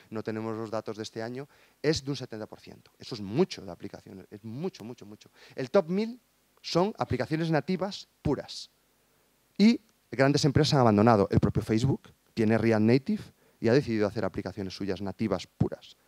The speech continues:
¿Por qué? Porque no era capaz de llegar. El propio Messenger de Facebook, pues, no está hecho ni con, ni con React Native. Y con eso un montón de ejemplos. Así es como llega la gente que hace los otros frameworks, ¿no? que puse por ahí, dice, "Ey, ¿qué pasa?". No, no, es decir,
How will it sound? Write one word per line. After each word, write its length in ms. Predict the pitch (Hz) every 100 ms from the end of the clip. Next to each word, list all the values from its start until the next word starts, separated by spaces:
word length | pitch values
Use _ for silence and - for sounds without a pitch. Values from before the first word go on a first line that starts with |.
| _ -
¿Por 140 | 123
qué? 120 | 147
Porque 200 | - -
no 80 | 110
era 100 | 135
capaz 260 | 120 110 107
de 100 | 101
llegar. 300 | 98 107 - _ _ _
El 140 | - 92
propio 260 | 107 104
Messenger 520 | 107 123 131 123 123
de 160 | 104 92
Facebook, 360 | - 127 143 -
pues, 160 | 90
no 100 | 101
está 200 | 95 98
hecho 220 | 95 - 98
ni 100 | 92
con, 300 | 95 95 - _ -
ni 100 | 110
con 140 | 110
React 240 | 98 98 90
Native. 260 | 90 _ -
Y 80 | -
con 180 | 101
eso 180 | 113 151
un 120 | 120
montón 240 | 117 101 95
de 60 |
ejemplos. 340 | 92 95 - - - -
Así 180 | 110 170
es 60 |
como 200 | 175 160
llega 180 | 170 160
la 100 | 147
gente 360 | 180 170 143 151 _ - - - _
que 340 | - 117 113 101
hace 220 | 127 127
los 280 | 127 127 - - _ -
otros 240 | 117 101
frameworks, 420 | - 131 123 110
¿no? 180 | 120 127
que 120 | 110
puse 220 | - 117 110
por 160 | 107
ahí, 160 | 104 117
dice, 260 | 110 113
"Ey, 180 | 135 113
¿qué 100 | 120
pasa?". 300 | 117 123 -
No, 140 | 120 101 _ - _ -
no, 240 | 98 - - -
es 160 | -
decir, 280 | 92 -